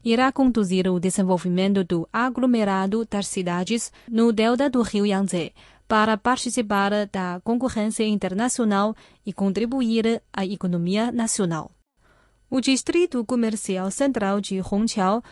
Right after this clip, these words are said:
ora na construção, é um importante projeto do planejamento do governo. Ouça a reportagem.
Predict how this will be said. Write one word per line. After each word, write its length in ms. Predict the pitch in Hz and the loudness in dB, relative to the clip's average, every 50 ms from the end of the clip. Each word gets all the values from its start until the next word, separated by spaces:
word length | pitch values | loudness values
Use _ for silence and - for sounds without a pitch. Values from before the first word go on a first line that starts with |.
| - _ _ | -20 _ _
ora 300 | - 240 262 262 269 269 | 0 2 2 2 2 2
na 200 | 269 254 226 208 | 2 2 0 0
construção, 800 | 202 - 214 202 196 - - 196 185 - - 214 208 214 220 226 _ _ _ _ _ - | 0 0 -2 -2 -2 -2 -6 -8 -6 -4 -2 -2 0 -2 -2 -6 _ _ _ _ _ -6
é 180 | - 220 220 220 | -2 -2 0 0
um 240 | - 254 262 254 | 0 -2 -2 -2
importante 680 | - 269 285 285 254 285 269 240 - 233 220 214 - - | 0 0 0 0 2 0 0 -2 -2 -2 -2 -2 -2 -4
projeto 580 | 214 - 233 220 - - 196 190 190 185 202 202 | -4 -4 -4 -4 -4 -2 -4 -2 -2 -2 -2 -4
do 220 | 190 190 196 185 | -2 -2 -4 -4
planejamento 840 | 175 196 196 190 185 185 180 170 170 170 165 180 190 202 214 214 220 220 | -4 -2 -2 -2 0 0 -2 -2 -2 -2 -2 -2 -2 0 0 0 -2 -2
do 160 | 202 220 214 | -2 -4 -4
governo. 680 | 202 - 226 202 190 185 170 156 - 151 165 139 - _ _ _ _ _ _ _ _ | -2 -2 -4 -2 -2 -2 -2 -2 -4 -6 -8 -8 -10 _ _ _ _ _ _ _ _
Ouça 260 | - 214 220 - - 196 | 0 0 0 2 0 -2
a 40 | |
reportagem. 720 | 190 175 214 196 - 196 - - 180 165 160 - 175 160 | 0 -2 -2 -2 -2 -4 -4 -4 -6 -4 -4 -4 -6 -8